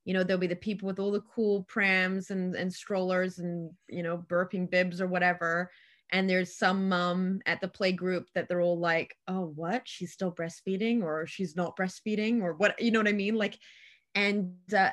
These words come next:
and so there's something like pack mentality about making sure there's always a runt to pick on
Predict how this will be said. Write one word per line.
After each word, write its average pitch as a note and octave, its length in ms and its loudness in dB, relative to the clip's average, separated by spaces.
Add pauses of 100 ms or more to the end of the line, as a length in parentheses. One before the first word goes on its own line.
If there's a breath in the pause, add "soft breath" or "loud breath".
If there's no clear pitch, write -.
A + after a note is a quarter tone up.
and G#3+ 120 0
so A3+ 140 2
there's A3 260 0
something C4 320 -2
like A3 240 -2
pack G3+ 320 -6
mentality F#3+ 760 0
about D#3+ 420 -2
making F3+ 300 -2
sure F3+ 180 -6
there's F3 180 -2
always E3+ 220 0
a D#3 80 -6
runt F3 320 -2 (120)
to D3+ 120 -14
pick F#3 280 -8
on D3+ 400 -8